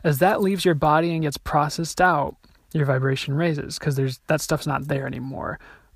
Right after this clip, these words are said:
um, quote unquote, holding you back. And as you're able to vibrate higher at levels like gratitude, love, et cetera, you'll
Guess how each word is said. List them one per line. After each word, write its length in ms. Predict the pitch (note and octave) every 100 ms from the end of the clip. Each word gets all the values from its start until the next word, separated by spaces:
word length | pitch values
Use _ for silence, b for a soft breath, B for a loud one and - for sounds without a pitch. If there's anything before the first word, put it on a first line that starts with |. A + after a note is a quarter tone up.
| G4
um, 340 | E3+ D3 -
quote 260 | - E3+ D#3
unquote, 360 | D3 C#3 - -
holding 280 | - -
you 100 | C3
back. 480 | C#3+ - - - - - - _ - _ _ _ _ _ - B B B -
And 220 | A3 A#3+
as 140 | G#3+
you're 140 | G#3+ G3+
able 360 | G3+ A3 G#3+
to 540 | G3+ - F#3+ F#3 E3+ E3+
vibrate 480 | D3 D3 D#3 D#3+ D3+
higher 640 | - D3 C#3+ E3+ G#3 A3+ B B B B B B _ _ _ _ _ - -
at 300 | E3+ D#3 D#3+
levels 680 | F#3+ F3 F#3 F#3 F#3+ - C4+ - _ -
like 340 | F3 E3 -
gratitude, 680 | E3+ D#3+ E3 - E3+ E3 E3+
love, 500 | E3+ D#3+ E3 - - G#3
et 100 | -
cetera, 580 | - E3 F3 F3 F#3+ - b b b b b _ _ _ -
you'll 800 | D#3 D3+ D#3 D#3 D#3+ F3 F#3